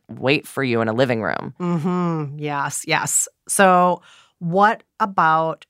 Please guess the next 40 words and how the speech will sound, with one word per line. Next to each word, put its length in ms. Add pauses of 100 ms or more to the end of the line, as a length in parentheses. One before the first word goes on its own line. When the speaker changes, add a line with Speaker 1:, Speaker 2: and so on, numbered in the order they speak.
(160)
Speaker 2:
living 340
alone 360
then 200
did 180
you 200 (140)
come 280
to 100
start 340
enjoying? 640
So 120
we 80
already 160
heard 160
about 220
the 60
tough 280
part, 320
but, 100
Speaker 1:
Oh. 420
Speaker 2:
but 280
we 160
know 160
that 120
you 120
also 180
got 160
some 140
joy 220
out 140
of 60
it. 140
So 240 (300)
what 140
were 80
your 120
favorite 280
parts 200
of 100
living 200
alone? 340